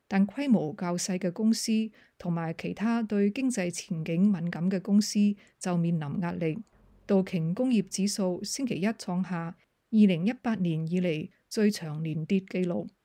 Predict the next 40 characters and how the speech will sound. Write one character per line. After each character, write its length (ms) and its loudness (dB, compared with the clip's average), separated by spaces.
投 160 2
資 240 -2
者 100 2
而 220 2
家 220 0
關 240 -2
注 360 0
最 200 0
新 220 -2
嘅 140 0
經 220 4
濟 180 -2
數 220 -6
據。 380 -4
禮 140 2
拜 140 0
一 80 0
嘅 260 -2
數 240 -4
據 200 -2
顯 240 2
示， 400 -2
美 140 6
國 120 -2
服 200 -8
務 240 2
業 280 2
活 100 -4
動 360 -2
正 280 6
以 300 2
二 140 2
零 200 0
二 40 -2
一 380 2
年 180 0
十 140 -4
月 160 0
以 240 -2
嚟 260 0